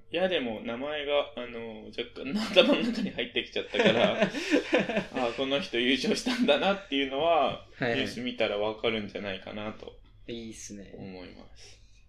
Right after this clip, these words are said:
Speaker 2: いや、いいっすね。めちゃくちゃいいっすね。
Speaker 1: はい。
Speaker 2: いや、もうなんかね、あの、コロナとかで大変だったりはするけども、あの、良い息抜きができたんじゃないのかなと思ったり。
Speaker 1: そうですね。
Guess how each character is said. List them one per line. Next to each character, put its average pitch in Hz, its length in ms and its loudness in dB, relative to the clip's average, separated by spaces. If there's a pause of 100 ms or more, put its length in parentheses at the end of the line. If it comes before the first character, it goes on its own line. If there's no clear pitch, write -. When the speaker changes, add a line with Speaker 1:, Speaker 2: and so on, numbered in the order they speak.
(240)
Speaker 2:
い 135 60 -4
や、 113 140 0
い 110 140 -2
い 110 40 -8
っ - 20 -8
す 98 180 -12
ね。 95 120 -16
め 98 80 -16
ち - 140 -20
ゃ 104 40 -20
く - 100 -20
ち - 100 -14
ゃ - 40 -8
い 104 40 -10
い - 20 -12
っ - 20 -14
す - 200 -16
ね。 - 160 -12 (240)
Speaker 1:
は - 200 -20
い。 - 100 -20 (680)
Speaker 2:
い 143 40 -4
や、 135 180 2
も 135 160 -2
う 131 40 -2
な 143 100 0
ん 151 40 -8
か - 80 -8
ね、 117 160 -6
あ 127 120 -10
の、 120 120 -8
コ - 160 0
ロ 156 100 2
ナ 123 120 -2
と - 100 -18
か 127 100 -6
で 113 120 -4
大 123 200 -6
変 127 140 -10
だ 123 100 -6
っ 120 80 -10
た 120 100 -8
り 107 100 -8
は 107 100 -12
す - 160 -14
る 113 120 -12
け 117 100 -10
ど 107 120 -10
も、 104 220 -16
あ 117 80 -10
の、 110 320 -12 (500)
良 147 160 4
い 123 100 2
息 113 180 -6
抜 120 140 -8
き 117 140 -10
が 110 100 -6
で 107 120 -8
き - 100 -18
た 107 120 -10
ん 104 80 -12
じ 101 80 -16
ゃ - 20 -16
な 104 140 -14
い 101 60 -12
の 101 80 -16
か 101 140 -16
な 101 180 -14
と 98 140 -18
思 101 140 -16
っ - 100 -20
た 101 100 -14
り。 92 140 -18 (960)
Speaker 1:
そ 139 320 -6
う 104 40 -12
で 107 80 -12
す - 120 -16
ね。 110 420 -10